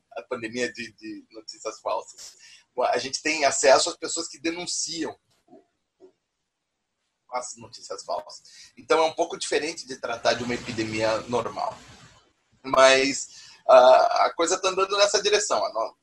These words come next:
vem andando. O nosso objetivo é, uma vez que a gente identifique quais são as mais frequentes ou as mais, ah,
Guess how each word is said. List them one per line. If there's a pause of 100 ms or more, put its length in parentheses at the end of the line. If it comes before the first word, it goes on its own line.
(880)
vem
andando.
O
nosso
objetivo
é, (200)
uma
vez
que
a
gente
identifique
quais
são
as
mais
frequentes
ou
as
mais, (300)
ah,